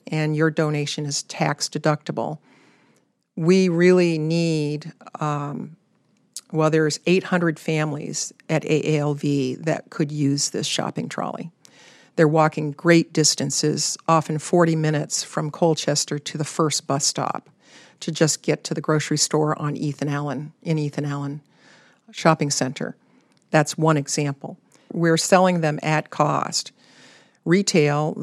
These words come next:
the, uh, large shopping trolley retails for a hundred and thirty dollars.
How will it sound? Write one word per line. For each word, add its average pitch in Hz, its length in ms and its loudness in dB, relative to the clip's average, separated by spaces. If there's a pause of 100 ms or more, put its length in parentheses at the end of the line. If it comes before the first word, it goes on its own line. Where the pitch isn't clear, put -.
(120)
the, 151 440 -4 (360)
uh, - 420 -8 (480)
large 165 520 4 (140)
shopping 156 440 0
trolley 151 440 2
retails 160 640 0
for - 140 -6
a 151 60 -2
hundred 165 260 2
and 151 160 -4
thirty 147 280 -2
dollars. 143 560 -4